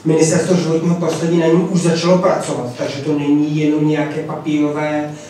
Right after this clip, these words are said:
papírové prohlášení v koaliční smlouvě. A pokud se skutečně stane součástí české legislativy, tak nebudeme první.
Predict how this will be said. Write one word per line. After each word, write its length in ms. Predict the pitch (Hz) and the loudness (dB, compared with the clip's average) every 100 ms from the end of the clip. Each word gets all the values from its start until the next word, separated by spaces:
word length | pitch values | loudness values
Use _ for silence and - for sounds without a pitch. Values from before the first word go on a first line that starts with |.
| - | -6
papírové 460 | 160 160 151 151 156 | -4 0 -2 -2 -2
prohlášení 580 | 151 151 151 151 156 156 | -4 -4 -4 -2 0 0
v 80 | - | 2
koaliční 400 | 160 - - 180 | 0 0 -4 -4
smlouvě. 580 | - 160 143 135 127 - - - - - - - | -2 -2 0 -2 -6 -10 -16 -20 -20 -20 -20 -14
A 320 | 170 160 156 160 - - | -6 -2 0 0 -2 2
pokud 340 | 160 160 165 | 4 4 0
se 220 | - 180 | -2 -4
skutečně 480 | - 170 165 160 185 | -4 -2 -4 -2 -2
stane 260 | - 170 165 | 0 -2 0
součástí 520 | 165 160 160 - 185 | -2 -4 -4 -4 -6
české 280 | 165 156 180 | -6 -6 -2
legislativy, 560 | 170 156 160 160 170 | -2 -2 -4 -2 -2
tak 120 | 170 | 0
nebudeme 320 | 170 160 160 180 | 0 0 2 2
první. 520 | 175 156 151 131 | 2 0 -2 -6